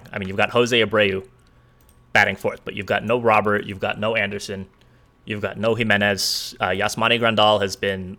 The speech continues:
horrendous this year. Uh, Yoan Moncada has been horrendous this year. So, like, i-, is, is this a good team? I mean, not really.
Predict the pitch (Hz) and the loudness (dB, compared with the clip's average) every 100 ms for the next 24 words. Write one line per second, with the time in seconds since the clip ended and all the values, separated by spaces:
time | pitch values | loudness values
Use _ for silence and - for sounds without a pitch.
0 | - - 104 104 104 101 101 - 101 95 | -18 -6 -2 0 -2 -6 -6 -4 -4 -6
1 | - _ _ - _ _ _ _ _ 95 | -12 _ _ -20 _ _ _ _ _ -12
2 | 87 92 113 117 110 101 - 107 104 95 | -6 0 2 2 0 -2 2 2 2 0
3 | 92 104 98 95 95 98 - 101 - 98 | -4 -6 -6 -6 -6 -6 -8 -8 -8 -8
4 | - _ _ _ _ _ _ _ _ _ | -10 _ _ _ _ _ _ _ _ _
5 | _ - 107 95 - - 120 123 123 117 | _ -8 -6 -6 -8 -8 -6 -4 -4 -6
6 | - 117 - 131 143 113 120 135 - 165 | -6 -4 -2 -2 -2 -4 -4 -4 -4 -6
7 | 131 104 95 95 - _ _ _ _ - | -6 -6 -10 -10 -14 _ _ _ _ -8
8 | 107 139 117 127 - | -4 -2 -2 -4 -6